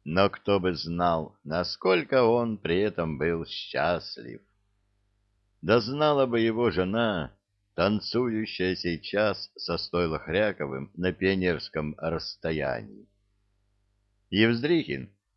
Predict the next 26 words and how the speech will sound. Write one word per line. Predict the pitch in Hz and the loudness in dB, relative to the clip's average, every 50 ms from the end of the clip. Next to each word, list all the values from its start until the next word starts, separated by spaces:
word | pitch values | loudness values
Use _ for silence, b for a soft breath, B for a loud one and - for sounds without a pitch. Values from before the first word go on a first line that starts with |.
| _ | _
при | - 90 101 104 | 2 4 4 4
всем | - - 104 98 95 | 2 2 2 2 4
его | 92 92 90 90 85 | 4 2 2 2 2
желании, | 78 87 104 120 143 131 104 85 73 - 71 | 2 0 2 2 2 2 2 0 -4 -4 -2
не | 85 113 135 | 0 0 2
мог | 143 127 110 98 - | 2 2 0 0 -2
танцевать | - 127 120 - - 123 117 95 87 - - _ - | -6 -6 -6 -4 -2 0 2 2 0 0 -4 _ -10
с | - - - | -8 -6 -4
Лизочкой | 104 101 87 - 73 69 - - - 80 - | -4 -4 -4 -6 -6 -8 -8 -6 -6 -6 -6
корректно. | - - 90 90 90 85 82 - - - - _ - 64 58 104 - _ _ _ _ _ _ _ _ _ _ _ _ _ _ - | -2 -2 -2 -2 -2 -4 -8 -8 -8 -14 -20 _ -16 -14 -14 -14 -16 _ _ _ _ _ _ _ _ _ _ _ _ _ _ 2
После | 110 120 113 - 110 117 | 2 4 4 4 2 0
того, | 95 - 117 113 113 104 | 2 2 4 4 4 2
как | - 104 104 98 - - | 4 2 0 0 0 -4
клал | - 101 98 98 95 95 - 82 | -2 2 4 4 4 4 2 0
руки | 98 90 90 95 85 - 92 90 | 0 0 0 0 -2 -2 -2 0
на | 90 90 | 0 0
плечи | 85 - 87 85 85 82 - - | -2 -2 -2 -4 -4 -4 -2 -4
этой | 87 82 82 82 85 | -4 -2 -2 -2 0
могучей | 85 87 85 82 85 78 - 82 82 76 | 0 0 -2 -2 -2 -4 -2 -4 -4 -2
женщины, | 71 98 113 113 98 - - - 69 60 58 57 - _ _ _ _ _ _ _ _ _ - | 0 0 0 0 0 -6 -10 -12 -14 -14 -16 -20 -20 _ _ _ _ _ _ _ _ _ 0
он | - 82 104 107 113 113 | 4 6 8 8 8 8
оказывался | 117 113 - - 98 104 107 104 90 85 98 98 95 - - 90 90 | 6 4 4 6 6 8 8 6 4 2 -2 -2 -2 -2 -4 -4 -4
просто-напросто | - - 67 67 82 98 90 - - - 78 78 82 90 110 117 113 - - 78 73 - - - - 76 76 71 - _ _ _ _ - | -2 -4 -4 -2 0 -2 -2 -2 -4 -4 -2 -2 0 2 2 2 0 0 -6 -8 -8 -8 -12 -10 -8 -6 -6 -8 -10 _ _ _ _ -10
к | - 90 | -6 -2
ней | 98 101 98 92 78 | 0 0 0 0 -2
вплотную, | - _ _ - 78 85 87 - _ - 90 85 80 73 62 57 57 - | -4 _ _ -8 -4 -4 -4 -6 _ -8 -6 -4 -4 -6 -6 -10 -14 -16